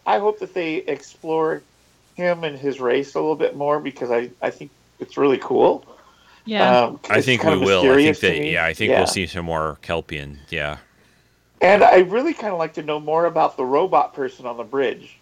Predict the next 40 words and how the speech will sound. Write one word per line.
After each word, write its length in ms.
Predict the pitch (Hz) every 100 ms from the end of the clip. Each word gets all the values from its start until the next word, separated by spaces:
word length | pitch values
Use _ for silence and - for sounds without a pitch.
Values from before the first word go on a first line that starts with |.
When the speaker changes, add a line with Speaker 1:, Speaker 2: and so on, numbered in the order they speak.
| _
Speaker 2:
Me 180 | 294 330
too. 460 | - 330 339 320 247
I 100 | 233
wanna 180 | 285 294
know 140 | 277
about 200 | 262 247
all 240 | - 226 262
of 80 | 226
the 100 | 214
bridge 320 | 202 185 -
people. 440 | 190 170 165 147
Speaker 1:
Yeah, 460 | - 190 233 185 -
there's, 160 | - -
there's, 400 | - 165 156 -
they're 200 | 185 185
really 300 | 196 262 269
cool, 340 | - 262 330
but 180 | - 196
I 120 | - 175
don't 180 | 190
know 60 | 175
Speaker 3:
They 80 | 185
need 180 | 127 139
to 40 |
Speaker 1:
anything 40 | 131
Speaker 3:
do 80 | 135
a 20 |
Speaker 1:
about 60 | 113
them. 80 | 107
Speaker 3:
lower 220 | 110 107
decks, 360 | 101 101 -
but 320 | - 98 87 82
bridge 320 | 101 101 90
decks, 540 | 87 80 - - -
you 140 | - 87
know. 160 | 80 76
Speaker 1:
Yeah. 140 | -
Speaker 2:
Yeah. 440 | 226 220 202 175
Speaker 3:
But, 180 | 87
uh, 40 | -